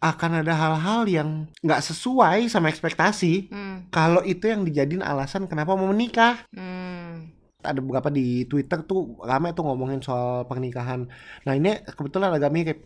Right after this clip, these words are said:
Speaker 1: Temen aku juga tujuh tahun pacaran, akhirnya ketika menikah, dia pun bilang bahwa banyak hal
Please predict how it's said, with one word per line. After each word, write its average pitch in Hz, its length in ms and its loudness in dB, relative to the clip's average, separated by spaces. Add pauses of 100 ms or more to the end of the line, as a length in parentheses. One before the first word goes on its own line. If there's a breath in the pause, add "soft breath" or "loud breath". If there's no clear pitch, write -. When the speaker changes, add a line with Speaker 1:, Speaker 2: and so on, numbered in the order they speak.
Speaker 1:
Temen 147 240 -2
aku 151 240 -2
juga 139 400 -2
tujuh 151 320 0
tahun 208 400 -6
pacaran, 123 640 -4 (600 soft breath)
akhirnya 202 480 -4
ketika 170 320 -6
menikah, 160 480 -2
dia 160 160 4
pun 269 320 0
bilang 214 320 0
bahwa 135 160 2 (160)
banyak 127 240 -4
hal 233 480 -6